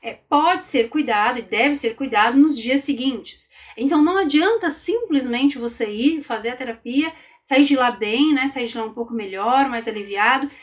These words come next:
e no restante dos dias você não fazer, é, a lição de casa, vamos dizer assim. Então, se continuar se expondo a situações risco, se você continuar se expondo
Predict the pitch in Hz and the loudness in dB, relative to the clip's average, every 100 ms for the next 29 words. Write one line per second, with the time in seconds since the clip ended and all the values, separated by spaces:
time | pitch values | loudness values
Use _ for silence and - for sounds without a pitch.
0 | - 302 359 349 320 269 262 240 247 269 | -6 0 2 2 2 -2 -4 -6 -6 -4
1 | 277 285 277 277 311 269 233 269 - _ | -2 0 0 0 -2 0 0 -2 -8 _
2 | _ 226 - 226 262 277 262 - 269 240 | _ -10 -4 -2 0 0 -2 -2 2 2
3 | 208 202 208 233 226 208 208 214 - 175 | 0 -6 -4 -4 -4 -6 -8 -8 -8 -10
4 | 170 _ - - 233 254 254 247 - - | -14 _ -20 -8 -2 0 0 -4 -10 -4
5 | 285 294 359 359 330 311 370 349 - - | -2 0 -2 -2 2 2 2 -4 -6 -4
6 | 262 262 233 214 247 262 254 240 254 240 | -2 -2 -4 -4 -4 -4 -6 -6 -4 -4
7 | - 226 247 240 - 233 226 233 233 277 | -6 -6 -6 -6 -8 -10 -6 -4 -4 0
8 | 285 277 262 277 - - 254 233 | 0 0 -4 -4 -8 -4 -4 -4